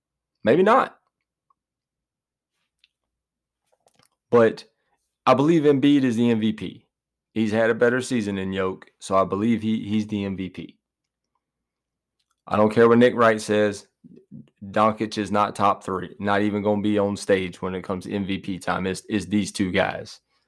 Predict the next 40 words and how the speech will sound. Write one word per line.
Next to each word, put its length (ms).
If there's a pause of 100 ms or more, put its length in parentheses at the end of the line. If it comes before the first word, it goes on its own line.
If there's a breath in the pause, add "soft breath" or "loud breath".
(220)
It 200
was 220
these 260
two 140
guys 320
last 400
year. 240 (1900)
And 180
Jokic 380
won 160
it, 100
might 200
I 60
mention. 420 (840)
So 220
anyway, 420 (420)
and 160
he's 120
been 140
in 100
the 40
league 200
less 240
time. 300 (840)
And 400
he 120
was 100
a 60
second 280
round 240
pick, 240
and, 220
uh, 220
Embiid 360
was 160
a 40
first 280
round 240
pick. 300 (120)
So 400